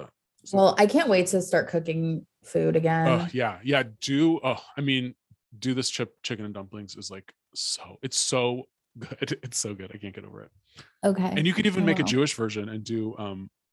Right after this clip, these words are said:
Speaker 1: make the dumplings out of matzah meal, which would be a fun
Speaker 2: If I, everything in my life has to be the Jewish
Speaker 1: Yeah.
Speaker 2: version,
Speaker 1: Well,
Speaker 2: I'll
Speaker 1: and it's, like, a
Speaker 2: figure out,
Speaker 1: cute
Speaker 2: you know.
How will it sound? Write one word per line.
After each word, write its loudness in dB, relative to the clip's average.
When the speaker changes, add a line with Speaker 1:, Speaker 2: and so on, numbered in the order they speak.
Speaker 1:
make -2
the -2
dumplings -6
out -4
of -6
matzah -10
meal, -14
which -8
would -10
be -6
a -4
fun -6
Speaker 2:
If 8
I, 2
everything 8
in 6
my 8
life 6
has 2
to -4
be 0
the 0
Jewish 0
Speaker 1:
Yeah. 4
Speaker 2:
version, 0
Speaker 1:
Well, 8
Speaker 2:
I'll 8
Speaker 1:
and 6
it's, 2
like, 2
a 4
Speaker 2:
figure 0
out, -8
Speaker 1:
cute 4
Speaker 2:
you -20
know. 0